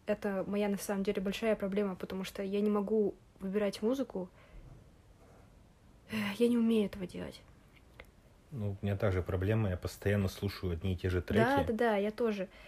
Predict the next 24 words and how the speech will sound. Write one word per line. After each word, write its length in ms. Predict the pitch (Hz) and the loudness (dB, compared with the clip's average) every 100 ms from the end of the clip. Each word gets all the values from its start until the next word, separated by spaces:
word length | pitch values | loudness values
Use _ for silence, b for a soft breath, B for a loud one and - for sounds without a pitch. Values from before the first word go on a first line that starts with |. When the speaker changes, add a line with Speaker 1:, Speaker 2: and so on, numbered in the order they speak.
| B B - | B B -6
Speaker 1:
Никак 300 | 220 226 240 | 0 4 4
не 60 | 233 | 4
могу 200 | 220 214 | 4 4
ничего 240 | 220 214 208 | 4 2 0
нового 260 | 202 196 | 2 0
н-, 240 | 185 175 170 | -4 -4 -6
найти. 380 | 202 196 - - B B B - | -4 -4 -6 -16 B B B -6
А 100 | 196 | 0
тут 200 | 269 - | 0 0
подкасты — 600 | 247 - 269 339 240 - | -2 2 2 2 0 0
это 340 | 214 - 214 208 | -2 2 2 2
какие-то 380 | 208 240 233 220 | -2 -2 0 0
новые 280 | 226 220 | 2 2
истории, 400 | 202 - 262 302 | 0 4 4 6
и 140 | 226 202 | 2 -2
получается, 640 | - 208 - 226 220 208 - | -2 -2 0 0 0 -4 -2
я 180 | 208 214 | 0 0
еду, 460 | 202 269 311 240 - | 2 2 2 0 -2
слушаю, 580 | - 233 311 - 220 - | -6 -2 -2 0 -2 -2
узнаю 360 | 208 202 214 233 | -4 -2 0 0
что-то 280 | - 214 - | 0 -4 -2
для 120 | 202 | -6
себя 260 | 196 208 202 | -6 -2 0
новое, 460 | 208 302 269 190 | 2 2 0 -2